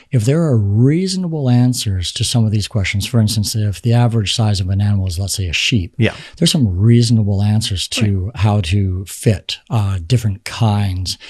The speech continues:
Speaker 1: And one of the things that did impress me at the Ark encounter
Speaker 2: Yeah.
Speaker 1: is how much research went into determining
Speaker 2: Right.
Speaker 1: the kinds,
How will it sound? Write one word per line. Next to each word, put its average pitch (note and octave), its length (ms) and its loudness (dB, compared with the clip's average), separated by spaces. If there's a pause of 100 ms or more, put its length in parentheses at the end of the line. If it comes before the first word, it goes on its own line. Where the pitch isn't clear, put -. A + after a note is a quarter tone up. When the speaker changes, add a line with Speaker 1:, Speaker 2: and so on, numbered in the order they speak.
(240)
Speaker 1:
And A#2+ 140 6
one C#3 100 4
of G3 60 0
the F#3+ 100 -4
things C3 220 0
that G#2+ 160 0
did A#2+ 160 2
impress A2+ 480 2
me G#2+ 220 0
at G#2 260 -2
the G2 420 -4
Ark A#2+ 300 0
encounter G#2 400 0
Speaker 2:
Yeah. A#2 300 6 (280)
Speaker 1:
is A2 260 2
how C3 200 -2
much E3+ 320 -6
research A#2+ 720 -2
went A2 260 0
into G#2+ 240 0
determining D3+ 680 2
Speaker 2:
Right. G2 80 2
Speaker 1:
the G#2 80 0
kinds, B2 520 0